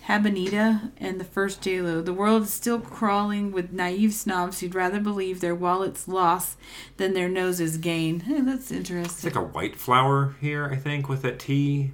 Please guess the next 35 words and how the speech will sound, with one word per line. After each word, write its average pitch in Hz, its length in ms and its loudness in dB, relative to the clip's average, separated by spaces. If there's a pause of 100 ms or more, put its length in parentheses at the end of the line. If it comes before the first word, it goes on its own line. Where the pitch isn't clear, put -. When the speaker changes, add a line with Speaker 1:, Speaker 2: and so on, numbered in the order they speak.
Speaker 2:
but 110 120 0
it's, 101 140 -6
like, 123 160 -4
pretty, 131 320 -2
it's 120 240 -8
pretty 127 240 -4
mi-, 107 100 -4
I'm 117 140 2
sorry, 98 300 4
not 117 160 6
to 98 100 -6
interrupt. 82 380 -4
That - 60 -4
Speaker 1:
That's 262 100 2
Speaker 2:
just, 214 240 2
Speaker 1:
okay. 113 100 0
Speaker 2:
that 104 60 0
just 104 200 -2
jumped 120 280 4
out 95 180 8
at 76 100 -6
me 80 120 -6
all 73 160 -6
of - 80 -6
a 73 40 -10
sudden. 73 400 -8
Speaker 1:
Tommy 233 280 4
Girl's 254 400 2 (180)
origins 196 640 -2
were 175 140 0
explained 196 540 -4
to 202 80 -6
me 190 180 -4
by 170 340 -2
creator 180 800 -2